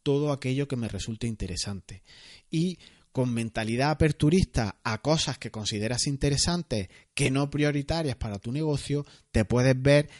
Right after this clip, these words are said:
en un océano infinito de proyectos por realizar. Y es importante, si no fundamental, priorizar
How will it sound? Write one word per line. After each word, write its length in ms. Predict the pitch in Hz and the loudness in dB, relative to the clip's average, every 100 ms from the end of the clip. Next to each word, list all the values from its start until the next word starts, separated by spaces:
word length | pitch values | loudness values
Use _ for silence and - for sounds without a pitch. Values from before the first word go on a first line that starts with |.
| - - | -16 0
en 180 | 127 131 | 2 4
un 320 | 143 147 - _ | 2 0 -8 _
océano 480 | 123 110 143 135 147 | 2 4 6 6 6
infinito 520 | 139 147 143 147 151 | 2 2 0 0 -2
de 100 | 143 | -2
proyectos 480 | 107 107 113 - 139 | -2 -2 -2 -4 -6
por 240 | - 139 | -4 -4
realizar. 560 | 143 98 80 92 - - _ - - - _ - | -4 -6 -8 -10 -12 -16 _ -20 -20 -20 _ -2
Y 200 | 165 185 | 6 8
es 240 | 190 160 | 8 4
importante, 840 | 139 135 123 - 160 143 117 95 - | 0 0 -2 -2 -4 -4 -4 -6 -4
si 180 | - 120 | -4 -2
no 140 | - | -2
fundamental, 720 | - 139 139 139 135 156 170 - _ _ | -2 -2 0 -2 -2 -4 -4 -12 _ _
priorizar 800 | 147 143 123 113 - 120 92 | 6 8 8 6 2 -2 -4